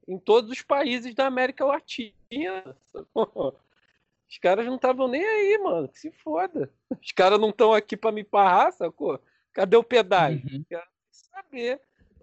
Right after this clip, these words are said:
Speaker 1: Então a gente é atravessado por, por uma construção que ela é muito fragmentada, né?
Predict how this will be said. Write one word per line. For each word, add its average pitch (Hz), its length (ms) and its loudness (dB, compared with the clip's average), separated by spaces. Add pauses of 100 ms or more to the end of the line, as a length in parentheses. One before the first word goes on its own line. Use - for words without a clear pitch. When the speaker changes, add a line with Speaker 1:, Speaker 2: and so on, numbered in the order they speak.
(120)
Speaker 1:
Então 196 300 0
a 247 80 2
gente 240 260 -4
é - 20 2
atravessado 233 1040 0 (140)
por, 190 160 -4 (100)
por 196 120 -6
uma 202 180 -4
construção 214 800 -8
que - 140 -4
ela 196 120 -2
é 208 60 0
muito 240 760 -6
fragmentada, 214 1080 -2
né? 120 180 -10